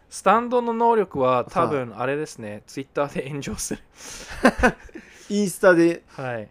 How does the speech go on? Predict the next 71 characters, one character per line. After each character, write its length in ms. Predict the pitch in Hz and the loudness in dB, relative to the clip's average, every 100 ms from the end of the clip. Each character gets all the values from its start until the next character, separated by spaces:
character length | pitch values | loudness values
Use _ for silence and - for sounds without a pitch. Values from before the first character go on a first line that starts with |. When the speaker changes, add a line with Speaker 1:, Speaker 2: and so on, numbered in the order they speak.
| - | -6
Speaker 2:
イ 160 | 185 | -4
ン-、 100 | 185 - | -4 -6
イ 100 | 190 | -4
ン 80 | 190 | -2
ス 80 | - | 0
タ 100 | 196 | 2
で 80 | 175 | 2
無 160 | 170 165 | 4 4
限 400 | 180 175 170 165 | 4 4 0 -4
投 300 | - 175 135 | 2 2 2
稿 300 | 135 117 110 | -2 -2 -2
を 100 | 117 107 | -6 -4
繰 100 | 127 | -4
り 100 | 117 | -4
返 200 | 120 113 | -4 -6
す。 180 | - 98 | -10 -18
Speaker 1:
は 60 | |
い。 20 | - _ - - _ _ _ _ _ _ _ _ 123 | -20 _ -20 -20 _ _ _ _ _ _ _ _ -2
Speaker 2:
や 140 | 160 196 | 2 4
ば 120 | 240 | 4
い 40 | |
っ 20 | 180 | 4
す 100 | 123 | -2
よ 60 | |
ね、 80 | 107 | -8
今 160 | 110 117 | -6 -8
イ 40 | |
ン 60 | 117 | -8
ス 80 | |
タ。 60 | - | -6
み-、 100 | 160 - 214 | -4 -4 -4
見 140 | 214 | -2
て 80 | 165 | -2
ま 80 | 120 | -4
す？ 120 | - 107 - | -8 -18 -18
Speaker 1:
み-、 220 | 127 131 | -16 -14
も 140 | 127 123 | -12 -12
う 20 | |
見 120 | 170 | -12
て 120 | - | -12
な 120 | 131 | -12
い 60 | 120 | -12
も 80 | 113 | -4
ん。 260 | 151 160 | 4 6
Speaker 2:
や 80 | 185 | 8
ば 140 | 220 180 | 8 6
い 40 | |
よ。 140 | 104 - | 4 -4
な 80 | 156 | -6
ん 80 | |
か、 220 | 139 110 - _ _ _ _ _ _ _ _ _ - | -4 -8 -10 _ _ _ _ _ _ _ _ _ -18
ん、 100 | 160 | -12
ん、 80 | 156 _ - 143 - _ _ _ _ | -12 _ -18 -18 -18 _ _ _ _
あ、 80 | 160 | 0
だ 140 | 220 | 4
か 100 | 226 | 6
ら、 320 | 185 190 113 - _ _ _ _ _ _ _ _ _ _ | 6 4 2 -6 _ _ _ _ _ _ _ _ _ _
そ 160 | - | -4
う 40 | 226 | 0
だ、 140 | 165 | 2
ネ 140 | 160 | 4
ッ 80 | 214 | 4
ト 240 | - 330 311 | 4 4 6
を 80 | |
荒 100 | 190 | 6
ら 60 | 196 | 6
す。 260 | - - _ _ _ _ _ _ _ | 0 -12 _ _ _ _ _ _ _
Speaker 1:
は 200 | 139 123 | -12 -10
い。 120 | 110 | -10
Speaker 2:
う 60 | 139 | -12
ん。 160 | 107 | -12